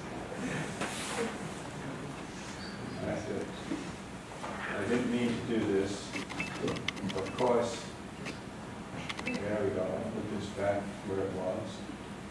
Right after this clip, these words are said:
Maybe if I hit this thing. There we go. I'm gonna drag this back down. This is all live,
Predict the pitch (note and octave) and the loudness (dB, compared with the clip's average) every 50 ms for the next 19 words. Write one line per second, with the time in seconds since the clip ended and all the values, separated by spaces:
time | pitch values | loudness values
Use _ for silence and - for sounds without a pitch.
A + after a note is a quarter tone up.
0 | - - A2+ G#2+ A2 A#2 B2+ B2+ B2 - A2+ G#2+ G#2 G2+ D3 - - - A#2 A#2 | -6 -4 0 2 2 6 6 6 6 8 6 4 4 4 2 2 2 2 2 2
1 | A#2 - - - F#2+ F#2+ F#2+ G2+ - - - - - - - - - - - - | 0 0 0 0 0 0 0 -2 -4 -4 -6 -6 -6 -6 -4 -4 -4 -4 -4 -4
2 | - - - - - - - - A2 B2+ C3 B2+ - - - - - - - - | -2 -2 -2 -2 -2 -2 0 4 10 12 12 12 12 12 10 12 12 12 10 8
3 | - - - G#3+ - - - - - - - - - - - - - - - - | 6 4 4 4 4 2 0 -2 -2 -4 -4 -4 -4 -2 -2 -2 -2 2 4 4
4 | - - - G#2+ G#2+ A2 A#2+ A#2+ A#2 A2 A2 A2 - A2 A2 A2+ A2+ A#2 A2+ A2+ | 6 6 6 4 6 6 6 8 8 6 6 4 4 6 6 8 8 8 8 8
5 | A2+ - G2 G#2+ A#2 B2+ C#3 D3 - - - - - - - - - - - - | 6 4 4 4 6 6 6 6 4 2 0 -2 -4 -6 -6 -6 -4 -4 -4 -2
6 | - - - - - - - - - - - - - - - - - - - - | -2 -2 -4 -4 -4 -6 -6 -6 -8 -8 -8 -6 -6 -6 -6 -4 -4 -6 -4 2
7 | - G#2+ G#2+ - - - G#2 G#2 G2+ G2+ G2+ G2+ - C3 C#3 - - - - - | 4 6 6 6 4 4 4 4 6 6 6 8 8 6 6 4 2 -2 -4 -4
8 | - - - - - - - - - - - - - - - - - - - - | -4 -4 -4 -6 -6 -8 -8 -8 -6 -6 -2 0 0 0 2 0 0 0 0 0
9 | C3+ C#3 D3 C#3+ D#3 E3 D#3 C#3+ C#3 C#3+ C#3+ C3 - - - - - - | 2 4 8 10 12 12 12 12 12 12 12 12 12 12 12 12 10 8